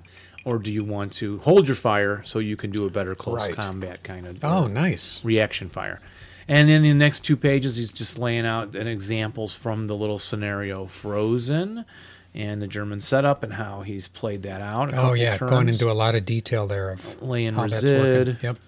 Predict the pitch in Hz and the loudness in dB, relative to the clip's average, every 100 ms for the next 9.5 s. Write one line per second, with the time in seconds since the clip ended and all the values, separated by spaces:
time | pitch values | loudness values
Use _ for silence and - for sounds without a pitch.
0 | - - - 113 - 143 131 131 123 110 | -20 -12 -4 -4 -2 0 2 0 0 0
1 | 110 107 - - 110 104 113 110 113 120 | 0 -2 -6 -2 -2 0 -2 -4 -4 -2
2 | 120 117 113 113 117 90 - - 104 - | -2 -2 -4 -4 -4 -4 -10 -12 -4 -2
3 | 110 101 101 120 165 151 - _ - - | -2 -6 -6 -4 -6 -8 -16 _ 2 2
4 | - - - - - 104 98 98 98 98 | -4 -18 -20 -18 -10 -8 -6 -6 -8 -8
5 | 101 101 107 101 104 98 98 101 - - | -6 -6 -6 -4 -4 -6 -8 -14 -20 -20
6 | _ _ _ - - - _ _ _ _ | _ _ _ -20 -20 -20 _ _ _ _
7 | _ _ _ _ _ _ - - - 127 | _ _ _ _ _ _ -20 -20 -6 -4
8 | 113 - 247 247 233 170 120 - - 151 | -4 0 0 0 0 2 0 -4 0 2
9 | 139 - 98 - | 2 0 -6 -8